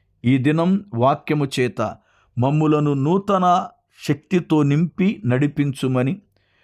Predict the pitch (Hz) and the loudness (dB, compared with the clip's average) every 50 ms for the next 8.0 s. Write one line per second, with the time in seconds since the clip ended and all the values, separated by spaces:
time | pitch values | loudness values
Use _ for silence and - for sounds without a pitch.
0 | _ _ _ _ _ - 120 123 135 139 - - 135 143 180 196 202 208 202 202 | _ _ _ _ _ -2 0 2 2 2 2 0 0 2 2 2 2 0 0 0
1 | 202 185 180 175 175 175 170 170 170 165 139 135 135 139 156 151 - - 160 160 | 0 2 2 2 2 0 -2 -2 -4 -4 -2 0 0 0 0 0 -2 -4 -4 -2
2 | 156 151 151 151 147 143 - - 127 135 131 - - 180 190 170 143 160 151 147 | -2 -2 -2 -2 -4 -4 -4 -2 -2 -2 -2 -2 -2 -2 0 0 0 -2 0 0
3 | 151 151 147 131 117 - _ _ _ - - 127 139 - - - 156 151 147 143 | 0 0 0 -2 -6 -10 _ _ _ -2 -2 -2 -2 -2 -2 -2 0 2 2 2
4 | 139 127 127 127 131 127 - 147 131 123 120 123 - - _ _ _ _ _ _ | 0 0 -2 -4 -4 -4 -4 -4 -2 -2 -2 -2 -4 -8 _ _ _ _ _ _
5 | _ _ _ - 127 147 151 156 165 170 175 190 196 208 220 196 - 233 220 202 | _ _ _ -2 0 2 2 2 2 2 2 2 2 2 2 2 2 2 0 0
6 | 202 - 185 175 175 165 160 156 160 175 156 - - - 131 131 147 147 - - | 0 0 0 2 2 2 2 0 0 -4 -6 -8 -8 -2 0 0 0 0 -2 -4
7 | 165 165 - - 127 127 135 - - 127 127 127 127 123 123 117 110 117 113 | -6 -4 -2 0 0 0 0 0 0 0 2 2 0 0 0 -2 -2 -4 -6